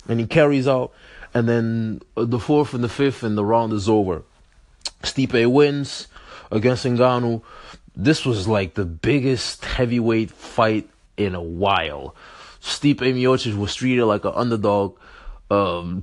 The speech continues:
and everybody, everybody in the mother wanted Ngannou to win and take the belt, so he could be, like, I don't know, the Mike Tyson of the U F C or whatever.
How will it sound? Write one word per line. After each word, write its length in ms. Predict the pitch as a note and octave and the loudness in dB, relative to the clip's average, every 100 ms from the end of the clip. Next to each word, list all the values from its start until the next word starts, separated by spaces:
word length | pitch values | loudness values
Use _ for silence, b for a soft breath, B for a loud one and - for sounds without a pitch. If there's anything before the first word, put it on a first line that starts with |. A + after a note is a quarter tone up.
| - | -8
and 540 | - A#2 A#2+ B2 G#2+ - | -4 -4 0 -2 -2 -2
everybody, 640 | B2 C3+ B2+ A#2 A2 G#2 - | 0 2 2 2 2 0 2
everybody 580 | D#3+ E3+ B2+ B2 A2 | 2 2 2 2 2
in 100 | G#2+ | 0
the 100 | G#2+ | -2
mother 300 | G#2 A#2 G#2+ | 0 0 0
wanted 920 | G2+ G#2+ G#2 G2+ F2 F#2 - - A#2 - | 0 0 -2 -4 -6 -10 -12 -12 -10 -2
Ngannou 520 | B2+ A#2 A#2 A#2 A2+ | -2 2 2 2 -2
to 100 | - | -4
win 460 | G2+ A#2+ A#2 A2 A2 | 0 0 0 -2 -6
and 180 | G#2+ F#2+ | -6 -2
take 220 | A#2+ G#2+ | -2 -2
the 100 | A2 | -4
belt, 420 | F2 A2+ A2 - - | -2 0 -2 -6 -14
so 200 | - A2+ | -4 -2
he 120 | A#2+ | -2
could 140 | C3 | 0
be, 120 | A2+ A2 | 0 4
like, 160 | G#2+ | 4
I 140 | G2 G#2+ | 4 0
don't 120 | F#2+ | -2
know, 120 | F2+ | -4
the 140 | E2+ | -6
Mike 280 | F2 G2 G#2+ | -4 -2 -2
Tyson 400 | A#2+ A#2 A2+ G#2+ | 0 0 -2 -4
of 180 | G#2 F#2 | -2 0
the 100 | G#2+ | 0
U 200 | G#2 G#2+ | 2 2
F 140 | G2 - | 0 0
C 240 | A#2 G#2+ | -2 0
or 100 | F#2 | 2
whatever. 420 | G2 G2+ F2 F#2 | 2 0 -2 -6